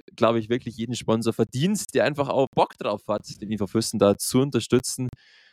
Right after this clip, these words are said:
Ich würd mich sehr freuen, wenn da vielleicht auch ein bisschen in Zukunft mehr geht.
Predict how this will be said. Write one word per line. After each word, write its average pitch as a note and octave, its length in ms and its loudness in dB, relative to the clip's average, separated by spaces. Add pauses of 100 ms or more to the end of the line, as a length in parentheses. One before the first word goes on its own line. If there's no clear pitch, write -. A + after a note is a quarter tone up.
(220)
Ich - 220 -4
würd B2+ 120 2
mich C3+ 140 -2
sehr C#3 120 4
freuen, C3+ 300 2
wenn C3 100 -4
da A#2 160 2
vielleicht A#2 260 -2
auch A2 100 0
ein G#2 60 -6
bisschen A#2 240 -6
in G2+ 120 -10
Zukunft - 640 -4
mehr C3+ 320 4
geht. - 480 -4